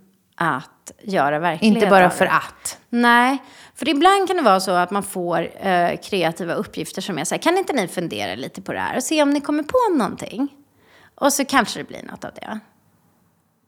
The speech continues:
Speaker 1: Det f-, det hä-, då
Speaker 2: Någon
Speaker 1: tar
Speaker 2: måste
Speaker 1: det
Speaker 2: vilja
Speaker 1: stopp.
Speaker 2: dig något på riktigt.
Speaker 1: Det måste finnas, eh, alltså jag ser på kreativitet som en ekvation,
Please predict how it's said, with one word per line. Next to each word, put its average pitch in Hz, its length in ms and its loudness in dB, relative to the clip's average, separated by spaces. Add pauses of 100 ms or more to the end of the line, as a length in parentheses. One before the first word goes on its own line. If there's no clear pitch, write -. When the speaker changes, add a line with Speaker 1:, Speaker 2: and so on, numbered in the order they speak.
(180)
Speaker 1:
Det 190 220 -4
f-, - 220 -4
det 247 640 0
hä-, - 220 -4
då 247 240 0
Speaker 2:
Någon 233 80 2
Speaker 1:
tar 226 220 8
Speaker 2:
måste 180 200 4
Speaker 1:
det 220 60 6
Speaker 2:
vilja 190 300 6
Speaker 1:
stopp. 190 120 6
Speaker 2:
dig 170 80 2
något 165 280 -4
på 175 60 2
riktigt. 165 220 2
Speaker 1:
Det 320 60 4
måste 311 320 6
finnas, 233 460 0
eh, - 280 0
alltså 254 200 2
jag 330 380 8
ser 175 300 0
på 170 440 -6 (260)
kreativitet 196 720 0
som 180 140 -4
en - 140 -6
ekvation, 196 840 -2